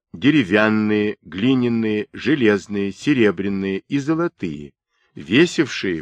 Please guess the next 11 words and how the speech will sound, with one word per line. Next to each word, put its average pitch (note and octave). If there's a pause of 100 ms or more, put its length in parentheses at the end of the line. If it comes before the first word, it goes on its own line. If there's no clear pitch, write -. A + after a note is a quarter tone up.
(120)
по G2
целому E3
безмену – G#2 (500)
старая F2+
русская G2
мера D2 (240)
веса, D2 (100)
равная D#2+
девятистам F2+
восьмидесяти F2
граммов, D#2+